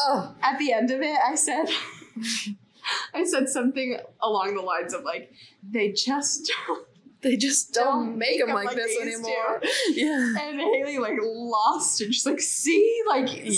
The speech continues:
Speaker 2: see, you know what I mean?"
Speaker 1: It's true. That movie does something to people.
Speaker 2: Yeah, it's so good.
Speaker 1: Okay.
Speaker 2: Okay.
Speaker 1: I, oh, about our movie, about our lives.
Speaker 2: Okay.
Speaker 1: Who would you cast to play you? I know you said that you were gonna act it, but if, let's just say.
Speaker 2: I have no idea.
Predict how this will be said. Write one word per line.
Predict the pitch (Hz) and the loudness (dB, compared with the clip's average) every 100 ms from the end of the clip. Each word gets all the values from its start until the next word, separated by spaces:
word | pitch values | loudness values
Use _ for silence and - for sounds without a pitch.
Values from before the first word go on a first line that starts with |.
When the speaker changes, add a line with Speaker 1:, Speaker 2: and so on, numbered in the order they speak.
| 370 359 | 2 2
Speaker 2:
see, | |
you | 440 440 415 | 2 4 2
know | 415 | 2
what | 415 415 | -2 -4
I | 415 | 0
mean?" | 427 427 415 415 - - - - - - | 0 2 0 -4 -10 -14 -16 -20 -10 -2
Speaker 1:
It's | 208 - | 0 2
true. | 294 269 | 2 2
That | 196 214 | 2 0
movie | 247 254 | 0 0
does | 196 220 | -2 -2
something | 214 185 | -2 -2
to | 165 | -2
people. | 160 - - 240 | -4 -4 -2 -2
Speaker 2:
Yeah, | 226 220 208 - | -4 -6 -10 -10
it's | 262 - | -12 -6
so | 311 240 | -4 -2
good. | - - 214 _ _ - - - - - - | -4 -8 -12 _ _ -12 -10 -10 -16 -10 -4
Speaker 1:
Okay. | - - 73 - | -2 -2 -6 -8
Speaker 2:
Okay. | 269 269 233 240 - - | -6 -4 -4 -8 -10 -2
Speaker 1:
I, | 226 - - | -2 -2 0
oh, | 220 190 - - - _ - | 2 2 -2 -20 -20 _ -2
about | 208 220 247 | 2 2 2
our | 208 | 0
movie, | 190 170 175 | 2 0 0
about | 160 147 | 0 0
our | 139 | 0
lives. | - - - 262 - | -2 -2 -2 0 0
Speaker 2:
Okay. | 262 294 330 - - - - - | -2 -4 -6 -16 -20 -20 -10 0
Speaker 1:
Who | 254 | 2
would | 262 226 | 2 0
you | 240 | -2
cast | - 208 202 - - | -2 0 0 -4 -6
to | 196 | -4
play | 208 190 | -2 0
you? | 220 240 - 208 _ _ - | 2 0 -2 -10 _ _ -2
I | 208 | 0
know | 220 | 2
you | 220 | 2
said | 208 | 0
that | 185 165 | 0 0
you | |
were | 170 | -2
gonna | 160 | -2
act | 156 160 | -4 -4
it, | - | -4
but | 190 | -2
if, | 180 - | -2 -2
let's | - - | 0 0
just | - 180 - | 0 0 0
say. | - - - | -2 -2 0
Speaker 2:
I | 254 | 0
have | 262 | 2
no | 226 202 196 190 190 | 0 0 -4 -6 -6
idea. | 196 190 180 - - | -8 -8 -6 -6 -8